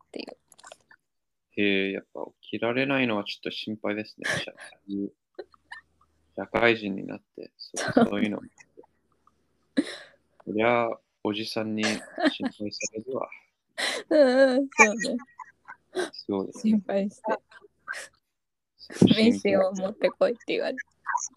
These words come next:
Speaker 2: そう、心配されて、名刺持ってこいって言われるほど、ちょっと家族から心配されてるようで。
Speaker 1: <laughs> そう。
Speaker 2: まあ、いろいろ、あの、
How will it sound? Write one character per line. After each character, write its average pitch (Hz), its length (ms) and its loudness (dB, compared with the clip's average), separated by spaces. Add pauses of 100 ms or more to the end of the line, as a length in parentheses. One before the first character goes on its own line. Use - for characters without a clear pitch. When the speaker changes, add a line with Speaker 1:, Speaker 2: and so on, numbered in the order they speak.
(360)
Speaker 2:
そ - 80 -18
う、 - 40 -20 (200)
心 101 160 -2
配 98 220 -2
さ 101 140 -2
れ 98 60 -2
て、 - 200 -2
名 - 240 8
刺 233 160 2
持 - 640 -2
っ - 40 -10 (100)
て 123 100 0
こ - 180 4
い 139 60 10
っ - 80 0 (100)
て - 80 0
言 120 200 4
わ 127 100 8
れ 139 160 2
る 139 80 2
ほ 135 100 0
ど、 147 160 0
ち - 200 -10
ょ - 60 -10
っ - 20 -12
と - 60 -20 (120)
家 104 180 0
族 98 160 -12 (220)
か - 60 -6
ら - 120 -8 (840)
心 98 240 -4
配 95 280 -2
さ - 160 -6
れ 98 100 -2
て - 80 -8 (160)
る 101 40 0
よ 95 80 2
う 87 40 0
で。 - 160 -4 (320)
Speaker 1:
<laughs> - 460 -10 (160)
そ 107 200 -2
う。 - 80 -6 (200)
Speaker 2:
ま 101 100 -4
あ、 - 20 2
い 104 40 2
ろ 107 140 6
い - 40 8
ろ、 110 220 2 (380)
あ 101 160 -4
の、 98 400 -8